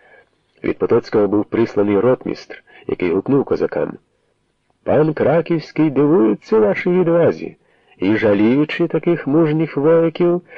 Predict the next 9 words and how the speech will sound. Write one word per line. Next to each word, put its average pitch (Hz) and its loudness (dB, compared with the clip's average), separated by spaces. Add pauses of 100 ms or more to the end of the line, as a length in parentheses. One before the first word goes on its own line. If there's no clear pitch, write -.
(140)
дарує 90 0
вам 139 2
життя, 160 -2
коли 90 0
ви 82 0
піддастеся. - -6 (920)
Скажи 87 0
пану 160 2
Краківському, 156 0